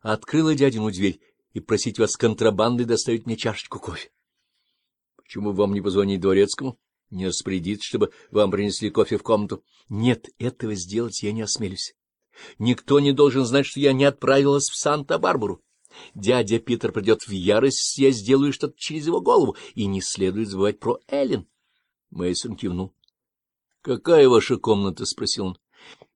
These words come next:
«В северном крыле, на этаже, который вровень с кирпичной стеной.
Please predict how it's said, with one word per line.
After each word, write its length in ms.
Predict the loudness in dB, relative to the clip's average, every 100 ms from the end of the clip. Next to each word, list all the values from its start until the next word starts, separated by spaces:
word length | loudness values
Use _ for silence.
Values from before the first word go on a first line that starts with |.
| _ _ _ _
«В 100 | -6
северном 500 | 2 4 6 4 2
крыле, 360 | 2 2 2 _ _ _ _ -4
на 280 | 2 2
этаже, 380 | 2 2 2 2
который 260 | 0 -2 -2
вровень 440 | 0 2 2 2
с 60 | -2
кирпичной 480 | -4 -6 -8 -6 -6
стеной. 380 | -4 -4 -4